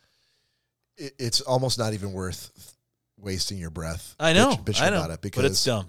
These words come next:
Speaker 1: I, I've worked for a large company for a l-, lot of years, and there's literally a boardroom of people that sit together and they make these types of decisions about product, uh,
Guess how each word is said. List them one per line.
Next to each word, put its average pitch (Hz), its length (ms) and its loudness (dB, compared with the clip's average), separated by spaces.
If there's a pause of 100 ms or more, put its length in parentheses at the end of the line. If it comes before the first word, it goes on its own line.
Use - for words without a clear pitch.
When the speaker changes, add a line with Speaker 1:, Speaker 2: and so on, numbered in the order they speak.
Speaker 1:
I, 110 160 0
I've 101 160 -2
worked 104 200 -4
for 117 360 2
a 110 80 -2
large 101 320 -2
company 104 300 -6
for 92 440 -8
a 101 40 -8
l-, 92 220 -8 (280)
lot 98 280 -2
of 98 60 -4
years, 80 420 -8 (360)
and 107 100 -6
there's 104 220 -4
literally 113 580 -4
a 92 160 -6
boardroom 104 640 -4
of 101 120 -12
people 87 380 -12
that 85 140 -14
sit - 200 -2
together 92 260 -12
and 87 120 -12
they 92 100 -10
make 117 200 -8
these 104 160 -10
types - 260 -8
of 92 60 -12
decisions 87 520 -6
about 85 280 -12
product, 92 580 -10 (600)
uh, 85 160 -16